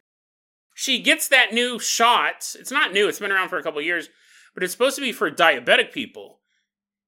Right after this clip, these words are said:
And it regulates your blood sugar, but it also, there's a side effect. It makes you not hungry. It's messing with all sorts of things in your body,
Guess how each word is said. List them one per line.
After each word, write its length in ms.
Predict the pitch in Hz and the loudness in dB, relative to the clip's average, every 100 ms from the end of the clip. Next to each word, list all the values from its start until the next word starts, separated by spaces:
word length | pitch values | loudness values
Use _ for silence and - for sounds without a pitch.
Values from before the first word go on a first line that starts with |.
| _ | _
And 160 | 175 170 | 0 2
it 40 | |
regulates 800 | 175 185 190 180 170 165 - - | 2 0 0 0 -2 -4 -8 -10
your 380 | - 143 139 139 | -6 -4 -2 -4
blood 320 | 135 160 220 | -2 2 2
sugar, 320 | - 165 151 | 2 -4 -4
but 100 | 151 | -2
it 100 | 156 156 | -2 0
also, 500 | 175 226 - 202 175 | 0 0 0 0 0
there's 220 | 165 156 | 0 -4
a 40 | |
side 280 | 143 - 330 | -2 2 0
effect. 340 | - 165 151 - | 2 -2 -4 -6
It 200 | 180 - | -6 -6
makes 520 | 151 170 233 - - | -2 0 0 -2 -8
you 380 | 170 147 147 143 | -6 -6 -6 -10
not 460 | 131 139 156 165 - | -8 0 0 0 -4
hungry. 600 | - 220 302 117 92 92 | -2 -2 -2 -6 -10 -12
It's 200 | 123 143 | -14 -8
messing 320 | 151 175 208 | -4 -4 -4
with 140 | 156 | -6
all 100 | 160 | -6
sorts 260 | 156 175 147 | -6 -8 -10
of 100 | 147 | -10
things 260 | 160 147 | -10 -10
in 80 | 139 | -10
your 100 | 123 | -10
body, 460 | 113 262 214 170 | -6 -4 -4 -6